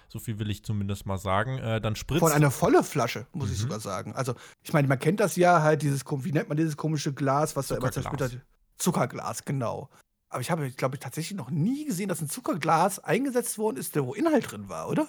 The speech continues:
Speaker 1: Na, dann guckst du mal A E W, wie John Moxley damals Chris Jericho Bubbly über den Kopf gezimmert hat.
Speaker 2: Ich meine, auch früher bei Bud Spencer und die waren noch
Speaker 1: Ach
Speaker 2: nie
Speaker 1: so.
Speaker 2: voll, oder?
Speaker 1: Das, äh, war, nee, die waren in der Regel leer, das stimmt. Aber es gibt's mittlerweile auch voll.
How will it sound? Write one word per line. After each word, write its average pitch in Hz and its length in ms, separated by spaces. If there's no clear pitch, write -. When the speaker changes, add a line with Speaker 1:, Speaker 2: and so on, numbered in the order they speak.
Speaker 1:
Na, 98 100
dann 90 220
guckst - 280
du 156 60
mal 123 200
A 127 40
E 110 180
W, 143 400
wie 135 40
John 113 200
Moxley 117 360
damals 127 340
Chris - 240
Jericho 117 320
Bubbly 110 300
über 92 100
den 85 60
Kopf - 220
gezimmert 85 420
hat. - 140
Speaker 2:
Ich 180 160
meine, 180 160
auch 208 160
früher 202 260
bei 202 80
Bud 190 220
Spencer 269 360
und 151 140
die 151 100
waren 143 120
noch 143 80
Speaker 1:
Ach 139 60
Speaker 2:
nie 151 100
Speaker 1:
so. 117 80
Speaker 2:
voll, 247 260
oder? 240 300
Speaker 1:
Das, - 440
äh, - 40
war, 147 680
nee, 117 240
die 120 140
waren 117 160
in 117 80
der 107 100
Regel 107 220
leer, 95 160
das 87 160
stimmt. 95 280
Aber 127 140
es - 120
gibt's 151 200
mittlerweile 95 440
auch 87 160
voll. - 320